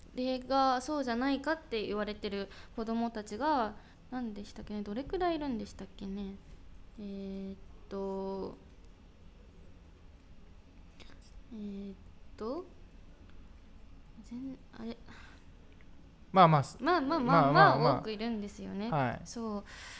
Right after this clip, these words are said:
Speaker 1: だから、
Speaker 2: まあ、ヤングケアラーというのは、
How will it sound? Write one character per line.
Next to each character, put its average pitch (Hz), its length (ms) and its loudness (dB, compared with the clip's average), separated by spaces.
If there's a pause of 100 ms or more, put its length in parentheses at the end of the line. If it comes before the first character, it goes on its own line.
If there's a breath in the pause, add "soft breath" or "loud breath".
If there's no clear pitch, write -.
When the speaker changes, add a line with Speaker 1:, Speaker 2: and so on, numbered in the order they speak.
(140 loud breath)
Speaker 1:
だ 240 100 -4
か 233 200 -6
ら、 202 480 -2 (260)
Speaker 2:
ま 165 140 6
あ、 143 60 6
ヤ 175 140 12
ン 208 60 8
グ 233 140 4
ケ 240 180 12
ア 220 80 12
ラ 202 240 12
ー 202 60 -10
と 151 80 4
い 143 140 8
う 139 40 6
の 131 160 4
は、 190 440 10